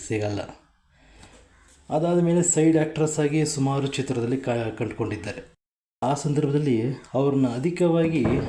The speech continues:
ಐಟಮ್ ಡ್ಯಾನ್ಸ್ ಮತ್ತು ಅದಕ್ಕೆ ತಕ್ಕಂಥ ಪಾತ್ರಗಳನ್ನ ಮಾತ್ರ ಅವ್ರಿಗೆ ಕೊಡ್ತಾಯಿದ್ರು.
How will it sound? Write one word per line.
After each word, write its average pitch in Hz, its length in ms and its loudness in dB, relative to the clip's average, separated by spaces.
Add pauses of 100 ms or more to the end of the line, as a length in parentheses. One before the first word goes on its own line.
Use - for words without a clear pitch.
ಐಟಮ್ 147 380 2
ಡ್ಯಾನ್ಸ್ 139 360 -2
ಮತ್ತು 143 400 -2
ಅದಕ್ಕೆ 156 400 0
ತಕ್ಕಂಥ 135 520 -4
ಪಾತ್ರಗಳನ್ನ 120 640 -2
ಮಾತ್ರ 131 440 -4
ಅವ್ರಿಗೆ 117 220 -2
ಕೊಡ್ತಾಯಿದ್ರು. - 600 -8